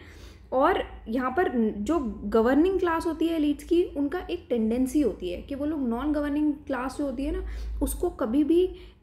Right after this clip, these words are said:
अ, एलीट्स में आने की ना एंट्री देना नहीं चाहते हैं। वो चाहते हैं कि वो लोग हमेशा नॉन गवर्निंग एलीट्स, आपको,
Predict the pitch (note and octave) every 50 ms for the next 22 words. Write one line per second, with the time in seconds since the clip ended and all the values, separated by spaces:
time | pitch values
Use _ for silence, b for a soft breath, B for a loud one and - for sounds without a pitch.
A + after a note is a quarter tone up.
0 | _ _ - - - - B3+ C4 C4+ C4+ B3+ - A3+ A3 G#3+ - - G#3+ G#3 G#3+
1 | - - - B3 B3+ C4+ D#4+ F4+ F#4 F4+ - F4+ F4 D#4 C#4+ C#4+ C#4+ D#4 D#4 D#4
2 | E4 E4 F#4+ F#4 - - B3+ C4 B3 - D#4 E4 E4+ E4 D#4 - - - A3 G3
3 | A3+ B3+ C4+ D4+ D4+ C#4+ B3+ A#3 G#3 G#3+ G3 F3 - F3+ E3+ F3 - - B3+ C#4+
4 | D4+ D4 C#4 C4 C4 D#4 D#4+ E4+ E4 E4+ D#4+ D4+ D4+ D#4+ D4 C#4 A3+ A3+ A#3 -
5 | - - F#4+ - B B B B B B B B B B A#3 A3 G#3+ A3+ C4 C#4+
6 | E4 E4+ D#4+ D4 C4+ C4 C4 C4+ D4 D4 C#4 C4 A#3+ A#3+ B3 A#3 - C#4 C#4 C4
7 | C4+ C4+ -